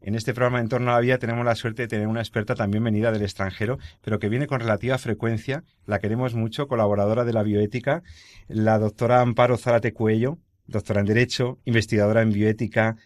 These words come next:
y en bioderecho en la Universidad Militar Nueva Granada, en Bogotá, Colombia. Viene desde Colombia esta investigadora y experta en bioética a hablar con nosotros.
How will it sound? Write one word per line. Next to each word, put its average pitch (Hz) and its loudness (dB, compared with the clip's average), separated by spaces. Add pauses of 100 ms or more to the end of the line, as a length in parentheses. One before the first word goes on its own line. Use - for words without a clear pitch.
(160)
y 113 4
en 110 6
bioderecho 113 2 (200)
en 107 0
la 110 4
Universidad 104 2
Militar 107 4
Nueva 127 4
Granada, 110 2
en 101 0
Bogotá, 92 2
Colombia. 110 4 (380)
Viene 131 4
desde 135 4
Colombia 139 6
esta 135 0
investigadora 123 2
y 113 0
experta 139 -2
en 117 0
bioética 135 0
a 120 2
hablar 127 0
con 151 -2
nosotros. 123 -2